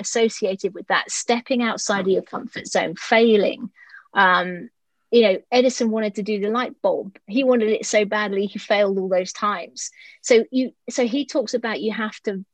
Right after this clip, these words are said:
find something that you care about enough to go through the pain of achieving it. It's like some, those people that want six, six packs, they're not gonna get that unless they're at the gym,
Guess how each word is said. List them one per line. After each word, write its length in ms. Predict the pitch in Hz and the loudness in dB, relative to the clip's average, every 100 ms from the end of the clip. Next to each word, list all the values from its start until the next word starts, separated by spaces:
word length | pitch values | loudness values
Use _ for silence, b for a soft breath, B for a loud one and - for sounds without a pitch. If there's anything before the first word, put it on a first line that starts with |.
| - | -4
find 260 | 220 233 | 0 0
something 360 | 233 220 220 208 | 0 -4 -6 -4
that 180 | 196 - | -4 -2
you 140 | 208 | -4
care 500 | 196 - 254 285 285 | -4 -4 -2 0 0
about 320 | 208 190 185 - | 0 0 -2 -4
enough 720 | - 180 - - - - - _ _ _ _ _ _ _ | -8 -10 -10 -12 -16 -18 -20 _ _ _ _ _ _ _
to 260 | - 233 233 | 0 4 6
go 220 | 202 208 | 6 4
through 320 | 202 - 202 | 2 -2 -2
the 80 | 196 | -2
pain 500 | 190 - 185 202 226 - _ _ _ _ _ _ _ - | -4 -2 -2 -2 -6 -12 _ _ _ _ _ _ _ -4
of 120 | 185 | -2
achieving 480 | 196 - 185 175 - | -2 0 0 -2 -4
it. 160 | - - _ | -8 -12 _
It's 100 | 220 | 0
like 220 | 240 196 - - | 2 2 -4 -6
some, 300 | - 247 247 - | 2 2 2 4
those 160 | 233 | 4
people 300 | - 240 226 | 4 0 2
that 160 | 208 202 | 2 0
want 260 | 214 208 - _ - | 0 -2 -12 _ -8
six, 480 | - - - - - | 0 0 0 -12 -12
six 320 | - - - - | -2 -2 -2 -8
packs, 580 | - - - - - _ | -8 -8 -12 -16 -16 _
they're 120 | 240 254 | 0 2
not 160 | 262 | 2
gonna 180 | 240 220 | 0 0
get 280 | 202 202 - | 0 0 0
that 180 | 180 - | -6 -6
unless 300 | 196 190 190 | -6 -6 -4
they're 160 | 190 190 | -2 -2
at 180 | 190 - | -4 -6
the 80 | |
gym, 500 | 196 - 190 185 190 | -6 -2 -2 -2 -10